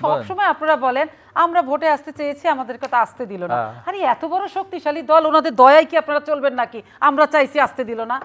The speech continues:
Speaker 2: এটা
Speaker 1: আচ্ছা,
Speaker 2: কেমন কথা?
Speaker 1: দয়া আপনি, আপনি ওদের দেখলে ওই দলে চলে যাচ্ছেন।
Speaker 2: না, আমি কোনো দলে যাই না, আমার প্রশ্ন
Speaker 1: তাহলে আপনি
Speaker 2: করা
Speaker 1: আমার
Speaker 2: কাজ।
Speaker 1: উত্তরটা কেন? আপ-,
Speaker 2: আমি উত্তর
Speaker 1: আঠাশে,
Speaker 2: চাই।
Speaker 1: আঠাশে অক্টোবর আমাদের অফিস বন্ধ করে দিয়েছে।
Speaker 2: হ্যাঁ।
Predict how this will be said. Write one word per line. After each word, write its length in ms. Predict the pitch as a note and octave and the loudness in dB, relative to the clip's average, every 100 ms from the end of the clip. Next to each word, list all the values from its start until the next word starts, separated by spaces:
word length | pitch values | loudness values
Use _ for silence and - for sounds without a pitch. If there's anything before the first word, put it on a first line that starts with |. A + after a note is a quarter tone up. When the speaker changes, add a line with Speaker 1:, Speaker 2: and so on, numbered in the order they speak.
| - - | -14 -12
Speaker 2:
এটা 180 | D4 D#4 | -8 -4
Speaker 1:
আচ্ছা, 160 | - | -4
Speaker 2:
কেমন 140 | B3+ F3+ | -4 -4
কথা? 120 | G#3+ | -2
Speaker 1:
দয়া 260 | F#3+ G#3 G#3 | 2 2 2
আপনি, 180 | F#3 | -2
আপনি 360 | G3+ E3+ E3+ G#3+ | -4 -4 -4 -10
ওদের 180 | A3+ A3 | -10 -6
দেখলে 240 | A#3 A3 | -6 -4
ওই 160 | G#3+ G3+ | -6 -6
দলে 260 | G3 F#3+ | -8 -8
চলে 160 | E3 D#3+ | -10 -6
যাচ্ছেন। 180 | C#3+ D#4+ | 2 4
Speaker 2:
না, 40 | |
আমি 140 | F4+ G4+ | 4 4
কোনো 240 | F#4+ G4 | 4 6
দলে 200 | F#4+ F#4+ | 6 6
যাই 200 | D#4 C4+ | 6 4
না, 80 | C4 | 4
আমার 120 | D4 | 0
প্রশ্ন 220 | D#4 D#4+ | -2 0
Speaker 1:
তাহলে 60 | A#3 | 4
আপনি 140 | B3+ | 4
Speaker 2:
করা 80 | B3+ | 2
Speaker 1:
আমার 240 | B3+ G#3+ | 2 0
Speaker 2:
কাজ। 60 | G3 | -2
Speaker 1:
উত্তরটা 240 | - B3+ | -6 -4
কেন? 140 | B3 B3+ | -2 0
আপ-, 380 | G#3 D#3 D#3+ D3 | 0 -2 -4 -2
Speaker 2:
আমি 160 | D3 | 0
উত্তর 140 | D#4 A#3+ | 0 -2
Speaker 1:
আঠাশে, 300 | - B3 C4 | 2 4 6
Speaker 2:
চাই। 280 | C4 C4+ - _ _ - | 6 4 -4 _ _ -12
Speaker 1:
আঠাশে 720 | - - G#3 G#3 - G#3+ A3 | -8 -6 -6 -10 -8 -8 -4
অক্টোবর 600 | G3 E3+ - F#3 G3 G#3+ | -4 -4 -10 -10 -6 -6
আমাদের 320 | F3 F3 F#3 | -6 -8 -6
অফিস 260 | F#3 F3+ A3 F#3+ | -6 -6 -10 -6
বন্ধ 220 | C4+ C4+ | -4 -4
করে 200 | F#3+ D3+ | -6 -10
দিয়েছে। 180 | B2 C#4 | -6 -2
Speaker 2:
হ্যাঁ। 300 | C#4 G3+ | -2 -4